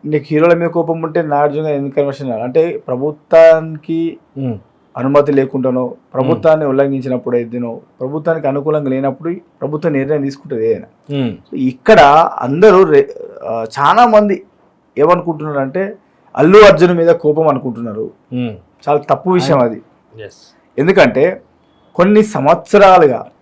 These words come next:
Speaker 1: కొన్ని సంవత్సరాలుగా సినిమా టికెట్ల విషయంలో కానీ, సినిమా బ్యానర్లు కట్టే టైంలో కానీ, సినిమా షూటింగ్ పరిస్థితులు కానీ, సినిమాలు నడిచే టైంలో, అనేక రకమైన ఈ కండువలు, జెండాలు కట్టే టైంలో, పాదయాత్ర చేసే టైంలో, రన్నింగ్ చేసే టైంలో, పోయే టైంలో కొన్ని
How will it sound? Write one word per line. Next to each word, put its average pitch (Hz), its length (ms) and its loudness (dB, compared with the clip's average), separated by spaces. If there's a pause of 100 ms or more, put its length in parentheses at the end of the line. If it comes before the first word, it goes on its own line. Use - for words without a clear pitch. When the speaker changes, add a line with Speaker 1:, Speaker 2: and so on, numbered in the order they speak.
Speaker 1:
కొన్ని 151 180 -6
సంవత్సరాలుగా 156 840 2 (300)
సినిమా 175 680 0 (680)
టికెట్ల 143 340 0
విషయంలో 135 360 0
కానీ, 131 340 -2 (800)
సినిమా 156 220 0
బ్యానర్లు 139 480 4
కట్టే 139 180 0
టైంలో 131 300 -2
కానీ, 127 320 -6 (100)
సినిమా 160 320 -2
షూటింగ్ 143 460 -6
పరిస్థితులు 143 320 -2
కానీ, 131 300 -4 (720)
సినిమాలు 175 420 2
నడిచే 151 320 2
టైంలో, 147 400 0 (720)
అనేక 170 280 0
రకమైన 160 580 0
ఈ 147 380 -6 (200)
కండువలు, 147 520 4
జెండాలు 147 520 2
కట్టే 147 400 -4
టైంలో, 143 360 2
పాదయాత్ర 143 520 2
చేసే 139 140 0
టైంలో, 139 360 0
రన్నింగ్ 139 360 -2
చేసే 139 160 -6
టైంలో, 139 360 -2
పోయే 139 240 0
టైంలో 143 240 -2
కొన్ని 160 260 -6